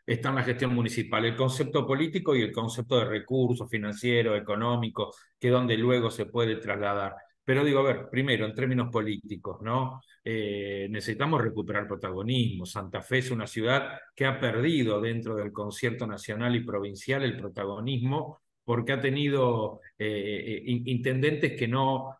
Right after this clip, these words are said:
han asumido en términos políticos lo que es ser intendente de la ciudad, eh, capital de la segunda provincia del país, la cuna de la Constitución, una ciudad riquísima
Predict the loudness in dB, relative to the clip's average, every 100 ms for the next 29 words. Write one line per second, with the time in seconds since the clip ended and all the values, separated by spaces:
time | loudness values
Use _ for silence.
0 | -4 -2 -2 -2 -2 -2 0 2 4 4
1 | 2 -2 -2 -2 -2 -4 -2 0 0 -2
2 | 0 0 0 -2 0 2 2 2 2 2
3 | -2 -8 -6 -4 -2 0 0 2 2 2
4 | -2 0 2 2 0 -6 -16 -4 -4 0
5 | 0 0 0 0 2 0 0 0 0 0
6 | 0 -2 -2 -2 -2 -2 2 4 4 2
7 | 0 -2 -2 -2 0 0 -2 -6 -6 -6
8 | -4 0 2 2 -2 0 2 2 0 -2
9 | -6 -4 -2 0 -2 -4